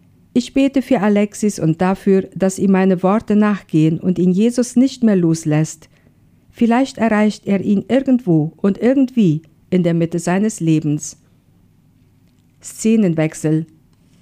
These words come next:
Zwei Jahre später. Tito besucht mich in meinem neuen Zuhause in Guayaquil.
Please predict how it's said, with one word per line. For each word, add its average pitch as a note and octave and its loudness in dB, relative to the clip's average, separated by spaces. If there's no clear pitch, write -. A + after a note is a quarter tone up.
Zwei F#3 0
Jahre A3 0
später. E3 -2
Tito C#4 -2
besucht A#3 -2
mich A#3 0
in F3 2
meinem E3 2
neuen G3+ 0
Zuhause F3+ 0
in G3 -2
Guayaquil. E3+ 0